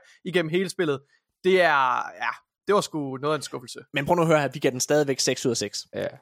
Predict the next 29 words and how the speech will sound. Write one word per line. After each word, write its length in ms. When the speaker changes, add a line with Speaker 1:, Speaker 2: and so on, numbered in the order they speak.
Speaker 1:
<laughs> 240
Ja, 120
Speaker 2:
Så 240
vi 60
Speaker 1:
ja. 60
Speaker 2:
skal 120
holde 120
vores 120
kæft. 260
Speaker 3:
Må 80
jeg 60
Speaker 1:
Det 60
er 20
Speaker 3:
sige 140
noget 120
ved 60
Speaker 1:
fantastisk. 220
Speaker 3:
traileren, 280
jeg 120
faktisk 280
synes 200
er, 60
er 260
virkelig 360
fedt? 260
Speaker 2:
Mm. 220
Speaker 3:
Øh, 500
jeg 120
synes, 380